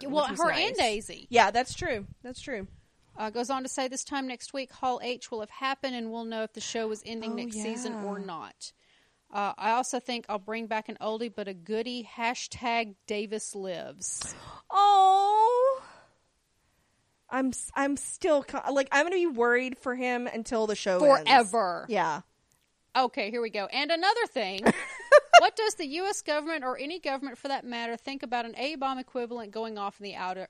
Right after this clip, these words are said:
Speaker 1: outer atmosphere? Can't be good for the ozone layer.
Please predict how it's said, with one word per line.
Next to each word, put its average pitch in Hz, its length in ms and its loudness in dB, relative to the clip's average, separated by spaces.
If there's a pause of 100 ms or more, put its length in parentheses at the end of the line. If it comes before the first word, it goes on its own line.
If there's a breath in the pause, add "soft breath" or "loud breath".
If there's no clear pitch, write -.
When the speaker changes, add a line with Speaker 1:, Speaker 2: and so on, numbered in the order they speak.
(160)
Speaker 1:
outer 214 300 -4
atmosphere? 190 800 -8
Can't - 340 -8
be 269 80 -6
good 233 240 -6
for 226 100 -12
the 196 180 -10
ozone 175 360 -10
layer. 101 380 -18